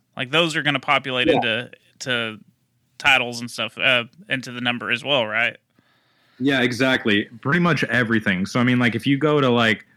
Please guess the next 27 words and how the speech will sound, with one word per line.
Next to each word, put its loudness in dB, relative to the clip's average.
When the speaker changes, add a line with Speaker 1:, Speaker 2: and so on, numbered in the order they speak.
Speaker 2:
Pokemon 0
with -4
its, -4
like, 0
one 2
hundred 2
and 0
fifty -2
different -2
hacks -2
that -4
are 2
out 0
for -4
Game 0
Boy, -12
all 2
of 2
those 2
are 2
included 0
in -2
that -4
final -8
number. -12
Speaker 1:
Gotcha. -2
Speaker 2:
But 2